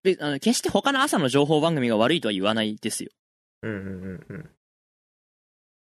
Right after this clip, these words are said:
Speaker 1: ちなみに、エヌエイチケーじゃなかったらどこ見るとかある？エッグは。
Speaker 2: いやね、それこそ、ちょ、北海道に越してきてばっかなんで。
Speaker 1: はあ、はあはあはあ。
Speaker 2: あのー、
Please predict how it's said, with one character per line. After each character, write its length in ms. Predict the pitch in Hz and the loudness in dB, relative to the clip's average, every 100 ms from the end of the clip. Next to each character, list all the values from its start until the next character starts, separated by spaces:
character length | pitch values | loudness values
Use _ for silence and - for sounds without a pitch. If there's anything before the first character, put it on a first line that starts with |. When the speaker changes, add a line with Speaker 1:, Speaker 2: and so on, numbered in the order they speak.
| - - _ _ _ | -20 -20 _ _ _
Speaker 1:
ち 80 | - | -2
な 60 | 226 | 0
み 60 | |
に、 200 | 233 196 - | 2 0 0
エ 100 | 170 | 0
ヌ 80 | |
エ 40 | 240 | 0
イ 40 | |
チ 120 | 233 | 0
ケ 100 | - | 0
ー 20 | 277 | 2
じ 60 | |
ゃ 20 | |
な 80 | 151 | 2
か 80 | 151 | 0
っ 40 | |
た 100 | - | -2
ら 60 | 95 | -2
ど 120 | 120 | -2
こ 120 | - | 0
見 100 | 117 | 0
る 80 | 101 | 0
と 120 | 95 | -2
か 120 | - 110 | 0 0
あ 60 | |
る？ 220 | - - - - | -2 -8 -14 -6
エ 80 | |
ッ 80 | 117 - | -6 -4
グ 120 | 110 | -10
は。 160 | - _ _ _ _ _ _ _ _ - | -10 _ _ _ _ _ _ _ _ -12
Speaker 2:
い 40 | |
や 200 | 107 110 | -10 -8
ね、 380 | 110 110 107 104 | -8 -8 -8 -10
そ 120 | - | -10
れ 40 | 127 | -10
こ 60 | |
そ、 180 | - - | -10 -12
ち 100 | - | -10
ょ、 20 | |
北 120 | 120 - - | -12 -8 0
海 160 | 185 | 2
道 80 | 127 | 2
に 60 | 113 | -2
越 160 | - | -2
し 80 | 120 | -2
て 60 | 156 | -2
き 80 | - | -6
て 60 | |
ば 80 | 107 | -14
っ 80 | - | -4
か 140 | - | 2
な 120 | 120 | 2
ん 120 | 98 90 | 0 -4
で。 380 | 90 87 82 - _ _ _ | -6 -4 -8 -12 _ _ _
Speaker 1:
は 160 | - 113 | -8 -6
あ、 40 | |
は 140 | 98 98 | -6 -12
あ 20 | |
は 160 | - | -12
あ 280 | - - - | -20 -20 -20
は 60 | - - - - | -20 -20 -18 -8
あ。 220 | 117 110 | -4 -2
Speaker 2:
あ 40 | |
の 680 | 104 95 76 52 50 50 50 | -2 -2 -2 -2 -4 -4 -6
ー、 160 | - | -10